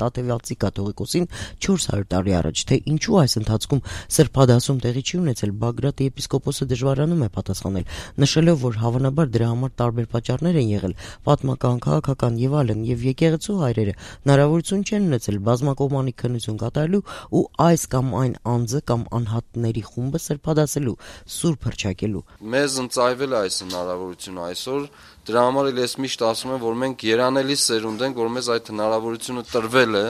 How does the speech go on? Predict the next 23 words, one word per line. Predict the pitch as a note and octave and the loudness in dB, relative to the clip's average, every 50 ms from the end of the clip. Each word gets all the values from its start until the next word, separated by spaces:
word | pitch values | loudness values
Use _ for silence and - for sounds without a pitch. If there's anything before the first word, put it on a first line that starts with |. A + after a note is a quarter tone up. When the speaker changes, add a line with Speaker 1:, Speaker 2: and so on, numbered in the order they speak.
| C3 C#3+ - - - - - | -4 -8 -14 -20 -18 -4 2
Speaker 2:
Հազար | - B2 B2 B2+ D3 D3 D3 | 2 4 4 6 4 4 4
ինը | D3 C#3+ C#3 | 4 4 4
հարյուր | C3+ C3+ A#2+ G#2+ | 2 2 2 4
վաթսունական | A2 A2 A#2 - - B2+ B2+ B2+ B2 A#2+ A#2+ C3+ C3+ C3 - | 4 4 4 2 -2 -2 -2 -2 -4 -2 -2 -2 -4 -4 -4
թվականներին | B2+ A2+ A2 A2 G#2+ - G#2+ G#2+ G#2+ G#2 G#2 A#2+ C3 C3+ B2+ | -4 -4 -2 -2 -2 -4 -6 -6 -4 -6 -6 -6 -6 -4 0
Վազգեն | A2+ G#2+ A2+ A2+ A2+ B2+ C3 B2 A#2 | 2 2 2 2 0 -4 -2 0 2
առաջին | A2 A2 A2 A2 G#2+ - - B2+ A#2+ A2 F#2+ F2+ F2+ | 2 2 2 0 -2 -4 -6 -6 -8 -10 -12 -8 -4
վեհափառ | G2 G2 G2+ G2+ - - A#2+ A2 A2 G#2 | -2 0 0 0 -2 -4 -6 -4 -4 -4
հայրապետը | G2 G2 G2 G2 F#2+ F#2 - G2 F#2+ - - G2 A2 B2+ C#3 C3+ - - - - - - - - - - - - | -4 -4 -4 -4 -6 -6 -6 -8 -8 -8 -6 -6 -6 -6 -8 -10 -14 -20 -20 -20 -20 -20 -20 -20 -20 -14 -10 -8
ընդհանուր | A#2 A2+ - C3 B2+ B2+ C3 C#3 C#3 C#3 C3 B2 A2 - - - - G#2 | -8 -4 0 0 2 2 2 2 2 0 0 -2 -6 -12 -18 -6 2 4
դարձյալ | G#2+ A2 G#2+ - - C#3 B2+ A2+ G#2 | 4 4 4 2 0 0 0 0 -2
եպիսկոպոսատ | G2+ G2 - - - A#2+ G#2+ G2 A2+ G#2 - - A2+ A2+ G#2+ G2 G2 | -2 -4 -6 -8 -4 -4 -4 -4 -4 -6 -2 -2 -2 -2 -2 -4 -4
ժողովով | G2 F#2+ F#2 G2 F#2+ F#2 A2+ B2+ C3 C3+ C3+ B2+ - - - - | -4 -4 -4 -4 -4 -4 -2 -2 -2 -2 -4 -6 -12 -18 -14 -12
քննության | B2 A#2 B2 C3 B2 - C#3+ C3 C3 B2 A2 | -8 -6 -6 -6 -4 -2 -2 -2 -2 -2 -4
են | G2+ G2 F#2+ | -4 -4 -4
առել, | F#2 F#2 G2 A2+ B2+ C3 C3 B2+ A#2+ A2+ A2 | -4 -2 -2 -2 -2 -2 -2 -4 -6 -4 -2
զանազան | G#2 G#2 A2 A#2 A#2 A#2 C3 B2+ C3 - - | 0 0 0 0 -2 -2 -2 -2 -4 -4 -8
քննարկումներ | B2 A#2 A2+ A#2 A2+ A2+ A2 - A#2 A2+ A#2 A#2 A2+ G#2+ | -8 -4 -2 0 0 0 -2 -6 -8 -6 -4 -4 -4 -6
են | G2+ G2 | -6 -6
տեղի | G#2 G2 G2 G2 G2 | -6 -6 -6 -6 -6
ունեցել, | F#2+ G2 G2 - D3 D3 C#3 | -6 -8 -8 -6 -8 -4 -2
բայց | C#3 D3+ D#3 C#3+ B2+ | 0 0 0 0 0
գործընթացը | C#3 C3+ C3 B2+ - D3 C#3+ - D3+ D3+ D3+ - - E3 | 0 0 0 0 -2 -6 -4 -2 -2 -2 -2 -2 -2 -2